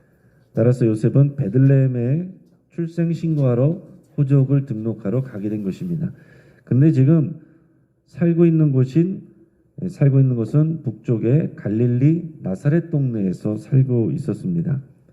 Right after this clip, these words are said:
그러다가 이 호적 명령 때문에 베들레헴에 가게 된 거죠. 또 베들레헴에 가게 됐을 때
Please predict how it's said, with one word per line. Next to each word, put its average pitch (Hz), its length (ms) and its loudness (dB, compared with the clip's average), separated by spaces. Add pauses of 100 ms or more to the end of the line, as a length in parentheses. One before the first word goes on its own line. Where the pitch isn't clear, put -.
(160)
그러다가 107 340 0
이 113 60 2
호적 139 300 2
명령 113 420 -2
때문에 101 520 0 (460)
베들레헴에 113 680 -2
가게 101 260 -10
된 101 220 -6
거죠. 117 400 -4 (2500)
또 139 120 2
베들레헴에 165 540 2
가게 135 260 -4
됐을 131 400 -6
때 87 220 -10